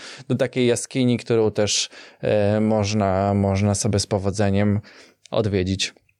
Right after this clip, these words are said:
Bardzo blisko z Fuerteventury jest na Lobos, e, na Lanzarote, pływają tam statki, można się też jednego dnia wybrać, zwiedzić okoliczne wyspy,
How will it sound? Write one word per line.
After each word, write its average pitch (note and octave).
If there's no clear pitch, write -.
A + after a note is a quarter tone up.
Bardzo D3
blisko C#3+
z -
Fuerteventury A2+
jest G#2
na A#2+
Lobos, D3
e, G#2
na A2
Lanzarote, C3+
pływają A2
tam A#2
statki, C3+
można A#2
się -
też C3
jednego C3+
dnia C3
wybrać, C3
zwiedzić B2
okoliczne B2
wyspy, C3